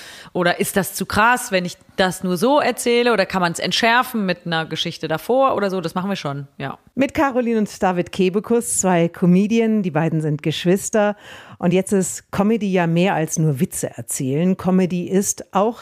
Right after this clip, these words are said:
Speaker 2: Haltung. Caroline, du machst dich für Frauen stark und du hast gerade erst ein Festival nur mit Künstlerinnen auf die Beine gestellt.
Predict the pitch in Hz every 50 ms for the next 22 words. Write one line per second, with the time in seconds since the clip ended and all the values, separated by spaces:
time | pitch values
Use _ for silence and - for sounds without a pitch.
0 | - - - 147 175 185 190 - - 165 147 135 127 - - - - - - -
1 | - - 208 202 185 185 170 165 165 160 156 220 247 277 262 - - 240 - -
2 | 214 - - - - 135 156 175 180 196 - - 233 220 226 247 254 - 190 175
3 | 180 180 - - 175 160 165 196 226 240 214 - 208 208 208 190 - - - 170
4 | 165 160 - - 220 226 220 - - 226 185 196 196 190 185 - - - - -
5 | - - 196 220 254 269 254 247 254 254 - - - - 226 220 220 - - -
6 | 170 170 151 147 151 143 143 - 135 131 - - - 143 123 135 120 131 127 123
7 | 107 127 117 - - 113 107 110 -